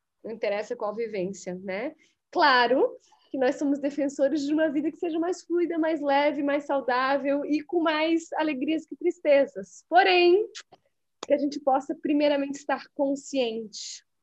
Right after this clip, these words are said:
né? Antes de só ficar buscando, ah,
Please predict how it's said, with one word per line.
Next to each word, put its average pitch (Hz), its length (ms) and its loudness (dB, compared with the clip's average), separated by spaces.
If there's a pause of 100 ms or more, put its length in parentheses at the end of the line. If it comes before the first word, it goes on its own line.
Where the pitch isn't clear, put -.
(100)
né? 220 360 -8
Antes 240 320 -6
de 226 140 -14
só 233 240 -6
ficar 240 240 -6
buscando, 220 800 -8 (1200)
ah, 208 260 0